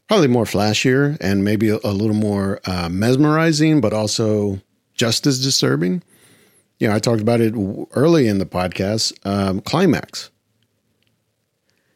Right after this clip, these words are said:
Which is set in a dance academy where someone drugs all the students there and they kind of have, like, a, an insane night tripping and dying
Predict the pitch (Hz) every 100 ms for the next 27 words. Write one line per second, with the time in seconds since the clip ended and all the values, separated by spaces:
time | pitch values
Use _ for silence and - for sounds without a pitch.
0 | _ _ _ - 110 - 107 - 107 -
1 | 107 101 101 90 - _ 98 110 113 113
2 | 107 117 113 110 110 101 98 95 95 92
3 | 90 - _ _ _ _ _ _ _ _
4 | - 156 139 120 117 120 120 117 113 117
5 | 113 - 139 131 113 113 110 117 120 110
6 | 107 120 110 101 107 107 104 98 95 104
7 | 98 107 98 98 98 - 110 107 104 95
8 | 90 120 104 98 - - _ - 151 127
9 | 92 98 101 - 101 95 92 92 90 82
10 | _ _ 98 117 139 113 85 85 113